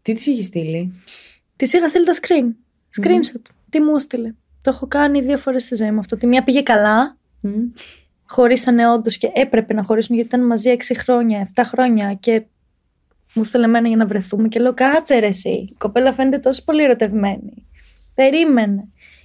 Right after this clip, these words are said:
Speaker 2: Και της τα έστειλα γιατί έτυχε και να την ξέρω την κοπέλα. Δεν ήμασταν φίλες, αλλά τη γνώριζα πολύ.
Speaker 1: Μμμ.
Speaker 2: Ε, και στον επόμενο, απλά έστειλα τα screenshot στη γυναίκα του. Δεν,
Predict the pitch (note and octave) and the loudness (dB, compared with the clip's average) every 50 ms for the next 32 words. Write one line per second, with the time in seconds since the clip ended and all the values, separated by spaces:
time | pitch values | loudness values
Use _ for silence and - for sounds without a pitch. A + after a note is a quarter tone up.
0 | - - - - C4+ B3+ B3+ A#3 - - B3 A#3 A#3 A#3 - C4+ C4+ C4 C4 C4 | -20 -20 -2 0 0 0 0 -2 0 2 2 2 2 0 0 0 2 2 2 2
1 | B3+ C#4 C#4 C#4+ C#4+ - - - D#4+ D4 C#4+ C4+ C#4 - - - - D4 D4 C#4 | 2 0 0 0 -2 -10 -8 -4 -2 -2 -2 -2 -4 -4 -2 0 0 2 2 2
2 | B3+ B3 A3 - G#3 G3+ - - G3 F#3+ G3 G3 G3 A3 G#3+ A#3 A#3+ C4 C4 A#3+ | 0 -2 -4 -8 -8 -8 -6 -6 -4 -4 -4 -4 -4 -4 -4 -4 -2 -2 -2 -4
3 | - B3+ A#3 A3+ - A3+ A#3+ B3+ - B3 A#3 A3+ A3+ - - A3+ A#3+ B3 B3 A3+ | -4 -6 -6 -4 -2 -4 -4 -2 -4 -4 -6 -6 -8 -6 -4 -2 -2 -2 0 -2
4 | C4 - - A#3+ A3+ A#3 A3+ G#3 G#3 G#3+ A3 _ - G#3 G#3 G#3+ A3+ A3+ - - | -4 -6 -4 -4 -2 -2 -2 -2 -4 -10 -12 _ -8 -6 -4 -4 -6 -8 -10 -20
5 | - - _ _ _ _ _ _ - A#3 A#3+ B3 A#3+ B3 A#3+ A#3+ A#3+ A#3 A#3 A3+ | -20 -20 _ _ _ _ _ _ 0 2 2 4 4 4 4 2 2 2 2 0
6 | A3+ A3+ A3 A3 G#3 A3 A3 _ _ _ _ _ _ _ _ _ _ _ _ _ | 0 0 -2 -2 -4 -6 -12 _ _ _ _ _ _ _ _ _ _ _ _ _
7 | _ _ _ _ _ - _ _ - B3+ B3+ - A#3+ A#3+ A#3 A#3+ A#3+ A#3 A#3 A3+ | _ _ _ _ _ -20 _ _ -2 -2 0 2 2 0 2 2 2 4 4 4
8 | A3+ A#3+ C4 D4+ E4+ F4 D4+ C#4 - - D#4 E4 D#4+ D#4+ - E4 E4 D#4+ - - | 2 2 2 0 2 0 0 -2 0 0 0 0 0 -2 -4 -4 -4 -4 -6 -10
9 | - - - D4+ C#4+ - C#4+ - - - C4 A#3+ A#3+ B3+ B3+ B3 A#3 A3+ - A#3 | -8 -4 -6 -6 -4 -6 -10 -12 -10 -8 -6 -4 -4 -4 -4 -6 -8 -10 -8 -10
10 | A3+ A#3 - B3 A#3 A#3 A#3 A#3 A3+ | -10 -8 -8 -8 -6 -6 -6 -8 -10